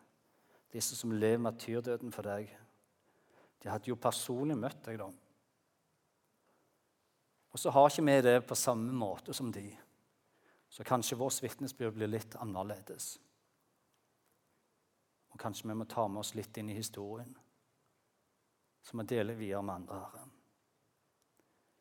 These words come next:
Men jeg takker deg, Jesus, for at du valgte å gå den veien for vår del.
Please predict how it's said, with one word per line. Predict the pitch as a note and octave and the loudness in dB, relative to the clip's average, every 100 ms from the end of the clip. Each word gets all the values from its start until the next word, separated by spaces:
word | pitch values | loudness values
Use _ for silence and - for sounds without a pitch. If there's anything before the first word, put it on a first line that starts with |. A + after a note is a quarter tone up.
| _ _ _ _ _ _ _ _ _ _ _ _ | _ _ _ _ _ _ _ _ _ _ _ _
Men | G#2+ | -10
jeg | - | 2
takker | C3 C#3+ | 2 4
deg, | C3+ C3 | 4 4
Jesus, | C3 - A#2 - | 4 -2 -10 -12
for | - - | -12 -14
at | - | -10
du | A#2 A#2 | -6 -2
valgte | C3 A#2+ - C3 | 0 -2 -4 0
å | B2 | 2
gå | A#2+ | 4
den | A#2+ | 4
veien | A2+ G#2+ A#2 | 4 4 2
for | A#2+ G#2 | -4 -4
vår | G2+ G#2+ | -4 -4
del. | G2 G2+ | -6 -10